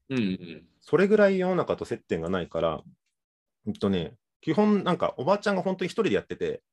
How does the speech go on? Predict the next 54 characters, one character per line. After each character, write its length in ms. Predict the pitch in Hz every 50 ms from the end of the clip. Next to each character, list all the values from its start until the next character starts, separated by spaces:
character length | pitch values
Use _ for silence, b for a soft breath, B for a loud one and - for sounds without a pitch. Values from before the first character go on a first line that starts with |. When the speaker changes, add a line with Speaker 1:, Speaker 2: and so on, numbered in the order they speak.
| _ _ _ _ _ _ _ _ _ _ -
Speaker 1:
う 60 | 135
ん 20 |
う 40 | 123
ん。 440 | 107 82 101 101 98 - 87 - -
Speaker 2:
一 120 | - 185 185
日 220 | 180 - - 170
一 340 | 160 - - - - 190 180
組 200 | 180 143 110 95
し 80 | - -
か 100 | - 90
泊 100 | - 98
め 100 | 98 95
ま 120 | 92 90
せ 160 | - - 85
ん 80 | 80 76
と。 200 | - - 82 - _ _ _ _ _ _ _ _ _ _ _ _ _ _ _ _ _ _ _ _ _ _ _ _ _ _ _ _ _ _ _
な 160 | - 127 131
ん 40 | -
か 60 | -
八 260 | - - - - - 220
人 160 | 233 202 131
予 100 | 107 107
約 200 | 110 110 110 -
す 100 | - 135
る 80 | 131
っ 20 | 131
て 60 | - _
言 80 | - 92
わ 60 | 90
れ 60 | 87
る 100 | 85 87
と、 300 | - - 98 82 - - _ _ _ _ _ _ _
一 60 | _ - 196
人 80 | 180
じ 80 | 127 117
ゃ 40 | 95
も 200 | 95 92 87 85
う 40 | 85
ご 80 | 123
飯 180 | 120 127 104 87
出 100 | 80 -
す 80 | - 87
の 40 | 87
賄 320 | 98 101 - 127 135 131
え 80 | 120 107
な 100 | 90 87
く 60 | 87
な 80 | 85
っ 60 | - -
ち 80 | -
ゃ 20 | 85
う 60 | 80
か 80 | 85
ら、 200 | 87 90 80 73